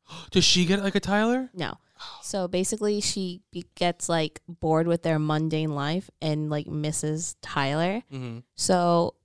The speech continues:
Speaker 2: the way that Edward Norton's character is suppressing Tyler is with a mix of medications. So she messes with his medications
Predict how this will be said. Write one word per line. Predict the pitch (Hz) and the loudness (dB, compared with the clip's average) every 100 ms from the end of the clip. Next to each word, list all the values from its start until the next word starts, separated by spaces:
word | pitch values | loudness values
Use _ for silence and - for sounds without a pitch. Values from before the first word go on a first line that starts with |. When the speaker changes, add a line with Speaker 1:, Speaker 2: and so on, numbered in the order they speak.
| _ | _
Speaker 2:
the | 180 175 | 2 2
way | 175 180 | 4 4
that | 196 196 - | 4 2 2
Edward | 175 180 | 0 2
Norton's | 175 165 175 | 2 0 -2
character | - 170 165 | -2 -4 -2
is | 170 160 | -2 -2
suppressing | - 156 - 156 170 175 | -2 -4 -4 -2 -2 -2
Tyler | 180 175 180 | -2 0 0
is | 170 165 | 0 -2
with | 160 | -4
a | 151 151 | -2 -2
mix | 151 151 - | -2 -4 -2
of | 147 | -2
medications. | 143 139 151 - 143 160 180 196 | -2 -4 -4 -4 -4 -2 -2 -2
So | - 165 | 0 0
she | 175 160 | 0 0
messes | 147 147 160 165 | -2 -4 -4 -4
with | 156 | -4
his | 165 | -4
medications | 156 151 151 - 147 170 175 | -4 -4 -4 -4 -4 -2 -4